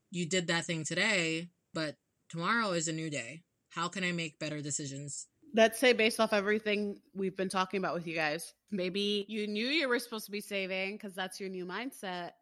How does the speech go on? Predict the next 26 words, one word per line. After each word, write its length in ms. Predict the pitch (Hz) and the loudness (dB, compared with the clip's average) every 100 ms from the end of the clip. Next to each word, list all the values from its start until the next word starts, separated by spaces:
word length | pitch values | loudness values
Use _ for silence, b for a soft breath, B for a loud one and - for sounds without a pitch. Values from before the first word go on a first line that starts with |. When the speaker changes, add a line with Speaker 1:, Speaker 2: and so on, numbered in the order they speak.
| - _ | -20 _
Speaker 2:
but 140 | 190 - | -10 -8
you're 640 | 185 180 175 170 170 185 _ _ | -8 -8 -6 -6 -8 -12 _ _
not 180 | 170 123 - | -14 -14 -12
doing 300 | 254 339 349 | -8 -4 -2
it, 260 | 302 285 269 _ - - - | -2 -2 -6 _ -16 -14 -12
or 160 | 175 | -8
you 140 | 170 165 | -8 -10
did 180 | 165 | -12
something 640 | - 196 185 214 214 220 226 | -10 -12 -6 -4 -4 -6 -10
excessive, 720 | 214 - 311 311 254 240 240 226 | -12 -2 -2 0 -2 -2 -4 -6
or 120 | 196 | -6
you 280 | 180 175 175 | -6 -6 -8
splurged, 840 | - 294 302 269 247 240 - - _ - | -10 -4 0 0 -2 -6 -12 -16 _ -14
and 500 | 185 180 170 165 165 - - | -10 -10 -10 -12 -16 -18 -12
now 140 | 185 185 | -4 -2
you're 300 | 185 190 185 - | -2 -4 -6 -14
set 280 | - 208 | -8 -8
behind. 720 | - 180 247 233 185 156 196 - - - | -8 -2 0 2 0 -10 -20 -20 -16 -10
What 200 | 196 185 | -10 -10
you 60 | |
can 180 | 190 190 | -12 -10
do 160 | 180 240 | -8 -6
now 600 | 240 294 269 233 226 - - | 0 2 4 2 -2 -8 -8
is 360 | 196 180 175 180 - _ _ - | -6 -4 -6 -10 -20 _ _ -8
look 280 | 202 254 285 | -4 -2 0
at 160 | 220 | -2